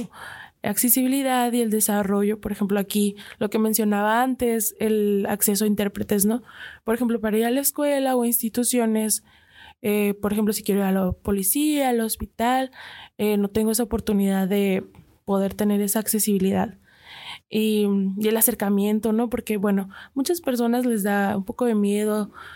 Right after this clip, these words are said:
acercarse a personas sordas, pero pues hay que tener paciencia para poder comunicarnos. Y, por ejemplo, con imágenes, como mencionaba, eso nos ayuda. Palabras cortas,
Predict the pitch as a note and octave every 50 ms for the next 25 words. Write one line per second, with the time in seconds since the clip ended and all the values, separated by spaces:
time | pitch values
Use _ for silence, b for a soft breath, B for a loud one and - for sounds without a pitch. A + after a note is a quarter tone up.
0 | B B B - G3+ - A3 G#3 - G#3 G#3 A3+ A3+ A3 - A3 - A#3 A#3 B3+
1 | C#4 - - D4 D4 C#4+ C#4 C4+ C4 C4+ C4+ C4+ - C#4+ C#4+ - C#4+ C4+ C4+ C4
2 | - B3 - B3 A#3+ A#3 A#3 - A#3+ B3 B3 - D4 C#4 C4 B3+ B3+ B3+ A#3+ -
3 | B3 A#3+ - A3+ G#3 G#3+ G#3 - A3 G#3 G#3 G#3 G#3 A#3 A3+ A#3 A3+ A3+ A3 -
4 | - A3+ A3+ A3+ A3 G#3+ G#3+ G#3+ G#3 G#3 G#3 - B B B B B B B B
5 | B B B - - A3+ A3+ A3+ A3+ A3 A3 G#3+ G#3 G3+ G3 F#3+ G3 - _ _
6 | _ _ _ _ _ _ _ _ _ _ - - - - - - A3+ G#3+ G3+ G#3+
7 | G#3 G3+ G3+ - G#3 G3+ G3 G3 G3+ G#3 A#3+ - C4 B3+ B3 - - A3+ A3+ A3
8 | G#3+ G#3+ G#3 G#3+ A3 G#3 G#3+ B3 C4+ C4+ B3 A#3 - A#3+ A3+ A#3+ A#3 - G#3+ G3+
9 | F#3+ G3 G3 G3+ G3+ G3 G3 G#3 G3 - - - A3+ G#3 G3 G#3 G3+ - - C#4+
10 | C#4+ C#4+ C#4+ C4+ C4 - - A#3 A#3 A#3 A#3 -